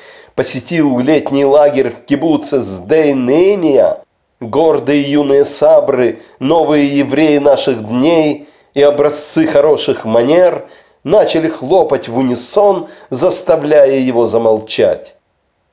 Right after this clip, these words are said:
В конце четверо молодых евреев поднялись на сцену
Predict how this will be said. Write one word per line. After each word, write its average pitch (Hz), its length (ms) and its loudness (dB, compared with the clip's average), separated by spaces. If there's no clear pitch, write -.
В - 80 -20
конце 160 580 0
четверо 156 520 0
молодых 147 440 2
евреев 147 600 0
поднялись 156 580 0
на 127 120 0
сцену 156 680 -2